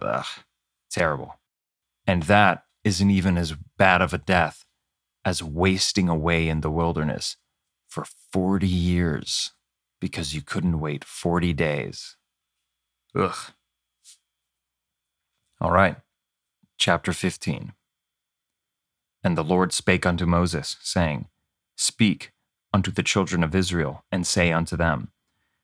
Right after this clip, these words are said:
When ye be come into the land of your habitations, which I give unto you, and will make an offering by fire unto the Lord, a burnt offering, or a sacrifice in performing a vow, or in a free will offering, or in your solemn feasts,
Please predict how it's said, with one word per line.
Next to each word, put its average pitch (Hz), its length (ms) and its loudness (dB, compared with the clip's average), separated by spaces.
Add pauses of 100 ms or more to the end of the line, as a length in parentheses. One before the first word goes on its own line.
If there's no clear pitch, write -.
(140)
When 85 200 0
ye 104 160 4
be 110 180 2
come 101 400 2
into 98 240 -2
the 87 120 4
land 92 280 4
of 85 80 -2
your 87 120 0
habitations, 92 840 0
which - 160 -2
I 85 80 2
give 85 260 0
unto 87 280 0
you, 62 240 -6 (480)
and 90 180 0
will 85 140 0
make 92 220 2
an 92 100 4
offering 98 420 4
by 90 140 2
fire 98 460 4
unto 82 200 -2
the 85 120 0
Lord, 82 400 -2 (280)
a 98 60 -2
burnt 101 280 4
offering, - 460 -4 (260)
or 87 120 2
a 78 60 -4
sacrifice 98 760 2 (120)
in 90 140 0
performing 92 560 2
a 82 80 2
vow, 78 460 -2 (520)
or 95 200 2
in 104 180 -2
a 87 100 0
free 101 300 0
will 90 320 2
offering, 76 560 -4 (460)
or 113 260 4
in 117 100 4
your 107 140 2
solemn 104 400 2
feasts, - 540 -2